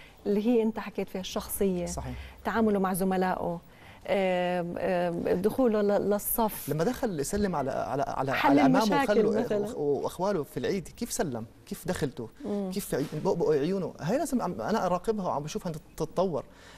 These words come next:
Speaker 2: آه، أنا، أنا وديت ب-، بناتي يعني لما دخلوا ال-، هسه هم في الكي جي وان. آه، قبل ما يدخلوا الكي جي وان،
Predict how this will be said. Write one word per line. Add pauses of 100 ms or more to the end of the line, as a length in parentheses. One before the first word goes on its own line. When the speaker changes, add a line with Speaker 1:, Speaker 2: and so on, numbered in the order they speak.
(160)
Speaker 2:
آه،
أنا،
أنا
وديت
ب-،
بناتي
يعني
لما
دخلوا
ال-،
هسه
هم
في
الكي
جي
وان. (580)
آه،
قبل
ما
يدخلوا
الكي
جي
وان،